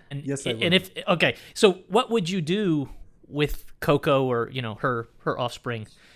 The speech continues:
Speaker 1: if we had enough gorillas and the ethics were not questionable and all that good stuff?
Speaker 2: Yeah, that's what I was gonna say. The ethics, you know, this gets quite ethical if you start, you know, it doesn't seem, people don't seem to be afraid if you can get a mouse to imitate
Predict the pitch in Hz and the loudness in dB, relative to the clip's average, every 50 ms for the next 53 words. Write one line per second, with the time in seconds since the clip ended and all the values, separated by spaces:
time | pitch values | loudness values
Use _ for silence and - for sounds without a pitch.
0 | - _ _ - 160 170 165 - 175 160 139 175 170 151 156 151 147 - - 160 | -20 _ _ 2 4 4 4 4 2 2 6 6 6 6 8 6 4 4 2 2
1 | 139 139 139 147 139 135 123 139 127 127 131 139 135 - 143 - - - - 131 | 4 4 4 4 4 2 0 0 0 2 2 2 2 0 -4 -4 -4 -10 -8 -6
2 | 123 127 117 117 - - - 127 - - - 127 117 120 113 113 113 117 _ _ | -4 -4 -6 -6 -6 -8 -8 -8 -8 -8 -10 -8 -6 -6 -6 -6 -8 -12 _ _
3 | - - 120 120 - 110 120 - - - 110 - _ _ - 156 151 135 127 139 | -12 -10 -10 -10 -10 -10 -12 -12 -12 -14 -14 -16 _ _ 0 2 2 2 4 2
4 | 143 - - 147 135 123 139 127 123 - 147 123 107 113 120 123 131 131 - 127 | 0 0 2 0 0 0 0 -2 -2 -2 -2 -2 0 0 0 0 -2 0 -2 -6
5 | 107 101 - 127 120 113 104 98 120 120 - - - 131 117 - - _ _ - | -6 -6 -6 -4 -4 -4 -4 -4 -6 -8 -8 -6 -6 -6 -6 -6 -10 _ _ -6
6 | 135 120 117 117 117 - - - 123 113 104 - - 113 104 - 131 117 113 113 | -4 -2 -2 -4 -4 -6 -8 -8 -6 -8 -8 -8 -8 -10 -8 -6 -4 -6 -6 -6
7 | - _ _ _ _ _ _ - 151 147 151 151 - 190 - 214 220 247 190 - | -10 _ _ _ _ _ _ 0 0 0 0 0 -2 -2 0 0 -2 -2 -2 -4
8 | 208 185 - - - - 220 226 214 185 151 165 160 165 165 - - 165 156 147 | -4 -6 -6 -10 -8 -6 -6 -4 -4 -6 -4 -4 -4 -4 -6 -4 -6 -6 -4 -4
9 | 143 127 131 123 113 - - - 143 135 131 131 123 117 - 120 101 104 113 107 | -4 -4 -4 -4 -6 -6 -8 -6 -4 -2 -2 -2 -4 -6 -8 -10 -10 -10 -12 -12
10 | 101 - 123 127 123 117 104 107 107 110 120 - - - 117 117 - 117 127 123 | -8 -4 -4 -2 -2 -4 -4 -6 -6 -6 -6 -8 -10 -10 -12 -10 -8 -8 -8 -8
11 | - - 98 90 101 | -8 -8 -10 -10 -10